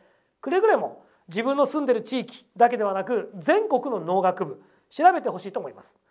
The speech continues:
そしてここからは、農学部と名乗ってないんですが、実質的に農学部の国立大学、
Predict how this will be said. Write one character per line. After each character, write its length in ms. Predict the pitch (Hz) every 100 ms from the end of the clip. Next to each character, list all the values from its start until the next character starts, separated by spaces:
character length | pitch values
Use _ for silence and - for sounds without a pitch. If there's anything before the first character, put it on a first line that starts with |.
| _ _
そ 100 | 202
し 40 |
て 100 | -
こ 140 | 254 269
こ 80 |
か 100 | 392
ら 100 | 415
は、 280 | 185 175 - _ _ -
農 100 | 220 415 480
学 340 | 494 494 494
部 60 | 427
と 100 | 226
名 140 | 220
乗 140 | 392 480
っ 120 | 466
て 100 | 269
な 140 | 247
い 100 | 226
ん 80 | 202
で 120 | 165
す 160 | 160 175
が、 300 | 240 240 - _ 147
実 540 | 151 240 - - 466
質 140 | 466 -
的 240 | 415 403
に 160 | 370 285
農 320 | 262 359 392
学 280 | 392 370 392
部 120 | 320
の 120 | 403
国 300 | - 226 208
立 140 | - -
大 160 | -
学、 200 | 90 -